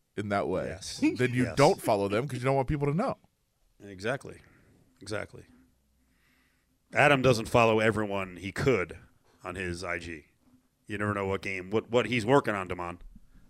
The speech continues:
Speaker 1: You gotta be mysterious.
Speaker 2: He's trying to hide, trying to hide things.
Speaker 1: Gotta be mysterious.
Speaker 2: Serious business. Um, okay, answer Justin Fields' question. Why does everyone take social media so carefully? He unfollowed the Bears and he unfollowed the N F L a couple of days ago, and people started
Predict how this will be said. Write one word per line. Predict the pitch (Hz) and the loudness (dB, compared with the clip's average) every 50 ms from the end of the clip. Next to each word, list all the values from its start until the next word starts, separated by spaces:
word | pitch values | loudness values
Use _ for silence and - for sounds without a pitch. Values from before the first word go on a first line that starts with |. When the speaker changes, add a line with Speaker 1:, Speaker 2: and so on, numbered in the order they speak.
| _ _ | _ _
Speaker 1:
You | - - | -10 -8
gotta | 101 98 | -6 -4
be | 110 123 | -4 -6
mysterious. | 123 110 - 117 127 170 143 | -6 -6 -6 -4 -4 -4 0
Speaker 2:
He's | - | 2
trying | 123 113 | 2 2
to | 101 98 | 4 4
hide, | 113 110 107 98 - - - - | 2 2 2 0 -6 -18 -16 -6
trying | - 117 113 107 | 0 0 2 2
to | 92 | 2
hide | 104 110 101 - | 2 2 2 0
things. | 87 85 87 - - _ _ | -4 -14 -12 -16 -18 _ _
Speaker 1:
Gotta | - 95 92 98 | -12 -12 -10 -10
be | 104 | -10
mysterious. | 98 95 - _ - - - | -10 -12 -14 _ -12 -6 -2
Speaker 2:
Serious | - 113 107 98 90 | 0 2 2 2 2
business. | 107 110 98 90 87 - - _ _ _ _ _ _ _ _ _ _ _ _ _ _ _ _ _ | 0 0 0 -2 -10 -12 -12 _ _ _ _ _ _ _ _ _ _ _ _ _ _ _ _ _
Um, | 110 120 120 117 113 113 113 113 110 104 - - - - - | 4 6 6 8 6 6 4 2 -2 -8 -12 -18 -20 -12 0
okay, | - 175 175 170 135 147 | 2 6 8 10 10 10
answer | 160 165 - 185 180 170 | 8 8 8 6 6 6
Justin | 127 147 156 147 - 151 | 8 6 6 6 4 -2
Fields' | 117 143 143 - | 2 2 2 2
question. | - - 143 127 - - 95 92 _ - - _ _ _ _ _ _ _ _ _ _ _ _ _ - - | 4 4 4 4 2 0 -12 -16 _ -20 -20 _ _ _ _ _ _ _ _ _ _ _ _ _ -4 4
Why | 110 120 135 139 | 6 8 10 10
does | 139 123 | 8 8
everyone | 127 135 127 131 127 123 | 8 6 6 6 4 4
take | 120 - 123 113 101 | 4 4 2 4 4
social | - 123 113 - 117 | 2 2 2 2 0
media | 113 117 113 110 110 104 | 0 2 2 4 2 2
so | - - 113 107 | 2 2 0 2
carefully? | - 117 110 110 101 104 104 101 98 98 98 95 - _ _ _ _ _ _ _ _ | 2 2 2 2 0 0 0 0 0 0 -2 -4 -8 _ _ _ _ _ _ _ _
He | - - 120 113 117 | -2 0 2 4 4
unfollowed | 120 135 135 - 139 139 131 127 123 110 | 4 4 6 8 8 8 10 8 8 6
the | 110 | 6
Bears | 98 120 123 123 120 117 101 | 6 8 8 8 8 6 4
and | 101 101 | 0 0
he | |
unfollowed | 107 117 117 104 - 117 113 110 110 110 104 | -2 -2 0 2 2 4 4 4 4 2 2
the | 101 104 110 | 0 0 0
N | 107 101 | 0 0
F | 101 107 | 2 2
L | 113 110 107 | 4 4 4
a | 101 | 2
couple | - 110 98 98 | 0 0 0 2
of | 98 | 2
days | 107 113 113 98 98 | 2 2 2 0 0
ago, | 98 98 98 101 98 | 0 0 2 0 0
and | 92 | -2
people | 87 110 107 95 98 | -2 -4 -4 -4 -4
started | 101 - 104 98 95 92 90 90 | -4 -2 -2 -2 -2 -4 -8 -10